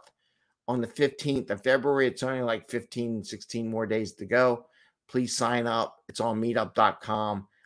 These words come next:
I put it up on LinkedIn. I'll put some more ads up there or, or posts up there. And you gotta register in the Zoom so that you get an invite, 'cause I'm trying to keep the, the Zoom busters down to a minimum. So,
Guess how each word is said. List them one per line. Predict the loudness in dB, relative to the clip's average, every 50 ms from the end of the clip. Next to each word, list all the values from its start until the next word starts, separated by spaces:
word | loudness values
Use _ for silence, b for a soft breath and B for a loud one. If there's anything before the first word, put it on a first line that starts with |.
| _ _ -18
I | -18 -18 _ _
put | 0 2 2
it | 4 4
up | 2 0 0 -2
on | -4 -4
LinkedIn. | -4 -6 -6 -4 -4 -2 0
I'll | 2 0 0 0
put | -2 -4 -4 -2
some | -4 -4 -2
more | -2 -4 -2 -2
ads | -2 -2 -2 -2 -6
up | -10 -8
there | -6 -6 -6 -6 b b b b b b b b -4
or, | 0 0 0 0 0 -4
or | -4 -4 -4
posts | -6 -4 -2 -2 -2 -2 -4 -4
up | -4 -4 -4 -4
there. | -4 -4 -4 -6 b b b b b b _ -6
And | -4 -4 -2 -2 -2 -4
you | -2 2
gotta | 4 6 8 8 8 8
register | 10 8 8 8 6 2 -4 -2 0 2 2 2
in | 2 0
the | -2 -4
Zoom | -4 -2 0 0 0 0 0 0 -2 -2 -6 -6
so | -4 -4 -2 -2
that | 0 -2 -2 -2
you | -6 -8
get | -6 -2 -2 0 0
an | 0 0 -2
invite, | -4 -2 2 2 2 2 0 _
'cause | -12 -8 -8
I'm | -8 -8
trying | -4 -2 -2 -2 -2
to | -4 -8
keep | -8 -10 -10 -10 _
the, | -6 -6 -6 -6 -8 _ b b b b b b -8
the | -6 -4
Zoom | 0 0 2 2 2 0
busters | 0 -2 -4 -4 -10 -8 -8 -8 -8 -4
down | -2 0 0 0 0 -4 -8
to | -4 -4 -4 -4
a | -2
minimum. | -4 -4 -4 -4 -6 -8 -10 -14 -18 _ _ _
So, | -16 -12 -10 -10 -12